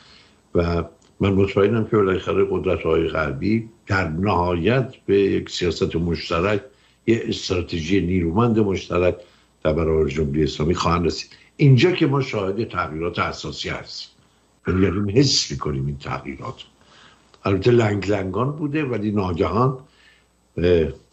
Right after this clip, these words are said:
خود حکومت هم، اه، در ایالات متحده آمریکا متوجه این شده که جمهوری ولایت فقیه هیچ فردایی نداره به هیچ اثر،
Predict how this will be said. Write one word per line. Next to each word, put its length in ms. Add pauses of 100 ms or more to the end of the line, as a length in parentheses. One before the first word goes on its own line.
خود 300
حکومت 600
هم، 300 (1080)
اه، 220
در 420
ایالات 420
متحده 480
آمریکا 560 (760)
متوجه 500
این 160
شده 320
که 400 (840)
جمهوری 600
ولایت 400
فقیه 600
هیچ 640 (120)
فردایی 540
نداره 320
به 100
هیچ 280
اثر، 380